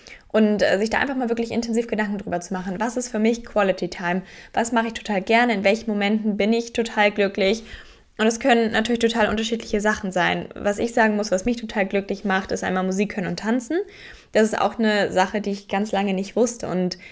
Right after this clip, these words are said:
jetzt habe ich erst so langsam festgestellt, so, okay, irgendwie ist mir Musik schon wichtiger, als ich gedacht hätte. Und ich tanze auch einfach unglaublich gerne. Das habe ich auch lange Zeit nicht gemacht. Und jetzt, wo ich das weiß, versuche ich das einfach öfter in meinen Alltag zu integrieren und mir öfter mal zu denken, vielleicht, ähm,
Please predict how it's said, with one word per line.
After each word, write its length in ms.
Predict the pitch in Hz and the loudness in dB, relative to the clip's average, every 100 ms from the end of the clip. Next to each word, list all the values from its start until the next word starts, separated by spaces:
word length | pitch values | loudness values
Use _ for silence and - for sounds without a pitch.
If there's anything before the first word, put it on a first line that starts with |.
| - - _ | -20 -20 _
jetzt 200 | 214 208 | 0 2
habe 120 | 226 220 | 0 2
ich 60 | |
erst 180 | 185 208 | 0 0
so 60 | 196 | 0
langsam 260 | 202 196 | 2 2
festgestellt, 560 | 226 220 220 - 185 185 | 0 -4 -4 0 0 2
so, 100 | - | -2
okay, 300 | 185 226 214 | 0 0 0
irgendwie 320 | 202 208 208 | 0 0 0
ist 200 | 220 220 | -2 -4
mir 240 | 196 208 | 0 2
Musik 320 | 202 196 208 - | 2 2 -2 -4
schon 360 | - 214 214 | -2 0 2
wichtiger, 300 | 202 220 196 | 2 0 0
als 140 | - - | -2 -2
ich 60 | |
gedacht 480 | 190 180 190 - - | -2 -2 -4 -8 -2
hätte. 320 | 277 311 320 359 - - - _ - | 0 4 2 0 -14 -20 -20 _ 0
Und 80 | 254 | 0
ich 100 | 247 | 0
tanze 280 | 311 339 | -4 -2
auch 40 | 185 | -2
einfach 200 | 175 175 | -2 -4
unglaublich 480 | 180 175 - 185 - | -2 -2 -2 -6 -2
gerne. 240 | 175 185 | -2 -2
Das 100 | 226 | -2
habe 140 | 226 | 0
ich 100 | 226 | 2
auch 260 | 214 233 - - | 4 2 -2 -8
lange 260 | 208 190 190 | -2 0 0
Zeit 280 | - 175 165 | 0 -2 -2
nicht 180 | 170 - | -8 -6
gemacht. 380 | 170 196 302 - - - | 0 0 0 -10 -20 -6
Und 160 | 214 214 | 2 6
jetzt, 200 | 233 226 | 6 6
wo 60 | |
ich 80 | 233 | 2
das 200 | 208 202 | 2 2
weiß, 320 | 196 202 202 | 6 8 6
versuche 320 | - 190 202 220 | 0 -2 2 2
ich 80 | |
das 140 | 214 190 | 0 -2
einfach 240 | 185 196 | -2 0
öfter 240 | 190 - 202 | -2 0 0
in 60 | |
meinen 120 | 196 | 4
Alltag 320 | - 214 208 - | 2 2 -4 -4
zu 80 | |
integrieren 460 | 185 196 190 - 185 | -4 -4 -6 -4 -2
und 60 | 196 | -2
mir 100 | 190 | -4
öfter 180 | - | -2
mal 140 | 190 190 | -2 -2
zu 100 | 196 | -2
denken, 240 | 196 202 - - | -2 -4 -8 -6
vielleicht, 480 | 247 220 233 240 - | 4 4 4 2 2
ähm, 340 | 196 190 | 4 2